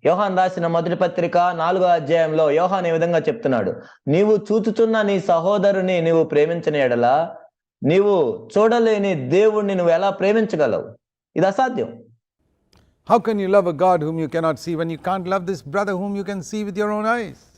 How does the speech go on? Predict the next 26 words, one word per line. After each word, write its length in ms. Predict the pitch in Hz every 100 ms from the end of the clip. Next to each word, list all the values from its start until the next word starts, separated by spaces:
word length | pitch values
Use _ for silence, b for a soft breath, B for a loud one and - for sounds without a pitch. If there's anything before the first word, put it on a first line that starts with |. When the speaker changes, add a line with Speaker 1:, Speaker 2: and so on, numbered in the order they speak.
| _ _ _ 139
Speaker 1:
నీ 100 | 151
స్వంత 380 | 151 135 156 226
కళ్ళతో 520 | 220 175 190 185 180 190 139 - - -
నువ్వు 160 | 156 170
చూస్తున్న 340 | 202 202 214 202
నీ 160 | 190
సహోదరుడినే 720 | - 151 156 202 208 202 202 208
నువ్వు 160 | 190
ప్రేమించలేవు, 720 | 165 160 170 165 165 135 117 151 170 B _
మరి 160 | 147 175
నువ్వు 200 | 196 196 -
చూడని 340 | 220 240 240
దేవుడిని 440 | 175 185 220 214 208
నువ్వు 160 | 190
ఎలా 100 | 240 269
ప్రేమించగలవు? 580 | 247 226 196 170 107 - - _ _ _ _
Speaker 2:
We 120 | 156 175
see 120 | 220 185
the 60 | 156
same 160 | 208 185
thing 120 | 190 165 208
here. 160 | 147 117 _ _ _ _ _ _ 156
As 60 | - -
soon 180 | 240 247 214
as 60 | 156 - - 180
Adam's 280 | 208 202 160